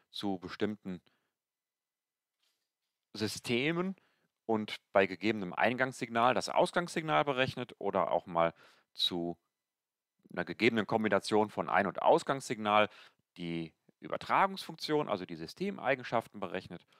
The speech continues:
Und da wollen wir jetzt an der Stelle weitermachen. In der Übung sechs hatten wir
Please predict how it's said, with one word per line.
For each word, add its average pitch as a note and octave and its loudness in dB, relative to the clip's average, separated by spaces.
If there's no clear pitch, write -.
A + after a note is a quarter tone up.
Und G2 -14
da F2+ 6
wollen F2 -4
wir E2 -2
jetzt - -10
an E2+ -18
der E2 -10
Stelle - -8
weitermachen. - -16
In G#2+ -12
der F#2+ -4
Übung E2+ -6
sechs - 0
hatten E3 -2
wir C3 6